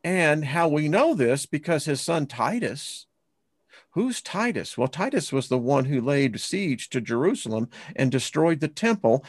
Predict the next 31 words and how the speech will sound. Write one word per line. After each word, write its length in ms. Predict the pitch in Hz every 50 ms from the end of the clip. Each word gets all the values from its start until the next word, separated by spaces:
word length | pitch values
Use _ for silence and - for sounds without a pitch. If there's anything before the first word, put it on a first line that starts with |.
| - -
and 240 | - - 135 127 131
marched 440 | 131 135 - 180 - - - - -
the 100 | 135 131
Nora 560 | 131 127 127 131 165 196 202 208 208 202 - -
and 160 | 120 120 - -
all 760 | - 139 151 175 196 202 202 208 208 202 208 208 208 208 208 196
the 200 | 180 208 196 147
other 240 | 180 180 180 185
sacred 440 | 160 - - 180 180 175 - 180 160
occults 520 | 160 - - - 175 165 143 - - - - _ - - - _ _ -
of 180 | 127 131 120
the 140 | 123 131 139
ancient 360 | 143 156 175 156 - 156 139 -
Hebrews 600 | - 185 180 185 151 131 120 117 113 110 - -
into 240 | 123 123 - 127 120
Rome. 560 | 110 120 139 156 151 117 101 78 - - - _ _ _ _ _ _ _ -
Well, 120 | 123 123
how 160 | 131 196 262
did 160 | 285 302 214 214
he 100 | 214 180
get 220 | 214 254 - -
that 160 | 190 160 143
information? 580 | 135 120 - - 117 113 104 95 95 - - 117
Well, 140 | 135 214 254
he 80 | 214
had 160 | 190 196 175
an 100 | 170 175
inside 420 | 185 180 175 - 170 160 156 139 123
spy 380 | - - 220 240 254 180 135
called 280 | 127 - 135 131 135 107
Josephus. 840 | - 139 127 123 - - 190 247 240 - - - - - - -